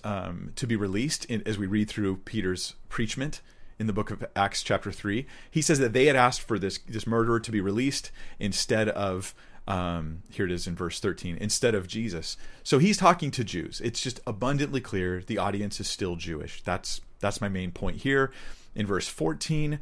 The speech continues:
he calls them his brethren, which would have been, um, I think that's in verse four, no, verse seventeen. There it is. Verse, let me see.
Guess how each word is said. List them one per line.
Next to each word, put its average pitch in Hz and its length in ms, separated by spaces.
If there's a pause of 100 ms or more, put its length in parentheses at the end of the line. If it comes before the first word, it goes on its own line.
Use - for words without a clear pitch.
(200)
he 127 140
calls 104 300
them 92 180
his 87 280
brethren, 127 720
which 107 200
would 101 120
have 92 140
been, 90 300
um, 85 600 (160)
I 101 60
think 165 140
that's - 180
in 82 100
verse 82 200
four, - 280
no, 101 120
verse 98 220
seventeen. - 1040 (140)
There - 120
it - 80
is. - 140 (800)
Verse, - 380 (2000)
let 101 100
me 98 80
see. - 260